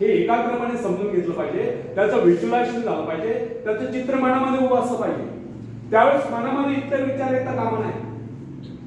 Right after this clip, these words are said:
अशा पद्धतीने एकाग्र चित्ताने जो व्यक्ती अभ्यास करेल, तो समजून घेईल, तोच ज्ञानी होईल.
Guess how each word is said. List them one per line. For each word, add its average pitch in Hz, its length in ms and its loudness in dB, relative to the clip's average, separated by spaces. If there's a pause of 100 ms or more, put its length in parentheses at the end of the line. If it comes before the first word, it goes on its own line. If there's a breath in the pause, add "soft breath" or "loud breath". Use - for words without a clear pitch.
(600)
अशा 220 220 4
पद्धतीने 269 580 2
एकाग्र 233 340 4
चित्ताने 262 480 -2
जो 254 540 0
व्यक्ती 226 300 2
अभ्यास 233 460 0
करेल, 226 280 0
तो 220 560 -2
समजून 214 340 0
घेईल, - 560 0
तोच 226 300 4
ज्ञानी 185 280 2
होईल. - 360 -4